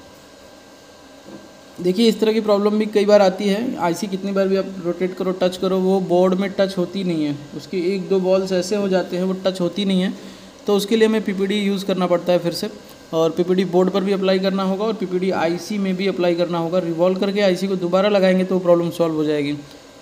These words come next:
तो चलिए हम देखते हैं ठंडा करने के बाद यहाँ पे reading available हो रही है, नहीं हो रही है।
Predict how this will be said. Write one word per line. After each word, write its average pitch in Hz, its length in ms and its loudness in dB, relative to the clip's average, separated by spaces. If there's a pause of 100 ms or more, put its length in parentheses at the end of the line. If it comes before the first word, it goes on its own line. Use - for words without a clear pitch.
तो 175 60 -6
चलिए 190 200 0
हम 202 120 2
देखते 196 260 -4
हैं 202 100 -4
ठंडा 190 220 0
करने 196 240 -2
के 190 60 -2
बाद 190 160 0
यहाँ 180 140 0
पे 190 100 -4
reading 180 260 -2
available 175 400 0
हो 160 180 -2
रही 190 160 0
है, 190 60 0
नहीं 185 140 0
हो 175 100 -4
रही 170 140 -2
है। 185 80 -4